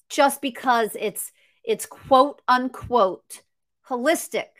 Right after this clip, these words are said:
does not mean any authentic healing is happening. "But I've witnessed it. My symptoms are gone when I use acupuncture." That's translocation. The energy goes somewhere else. Do you understand?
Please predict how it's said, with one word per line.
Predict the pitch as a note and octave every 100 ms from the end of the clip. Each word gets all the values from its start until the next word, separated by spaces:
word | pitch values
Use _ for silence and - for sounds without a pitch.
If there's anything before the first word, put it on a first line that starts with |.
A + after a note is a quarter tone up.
| _ _ _ _ _ _ G#3+
does | A3 C4 D4 D#4 C4+
not | C4 C4 -
mean | A#3 A3 G#3 G3+ G3+ _ _ _ _ B3
any | C4 C#4+ D4
authentic | A#3+ A#3+ C4 A#3+ A#3+ -
healing | A#3 G#3+ G3+
is | G3
happening. | G#3 F#3+ F3 D#3+ _ -
"But | C#4
I've | F4 D#4+
witnessed | B3 C#4+ C4+ C#4 -
it. | A3+ - _ _ _ -
My | F4
symptoms | - F4+ - D4+ B3+
are | A#3+
gone | - G4 F#4+ F4+ F4
when | D4 D#4+
I | A#3
use | A3+ A3
acupuncture." | G3 G3 G3 F#3+ F3+ - _ D4
That's | D4+ D4+
translocation. | D4 D#4 C#4+ C#4 C4+ C4+ - E3 - _ _
The | C4 C4+
energy | C#4+ C#4+ C4 B3
goes | C4 C4
somewhere | B3+ B3+ B3 A#3+
else. | A3+ G#3 - -
Do | -
you | A#3
understand? | A#3+ - A#3+ A3+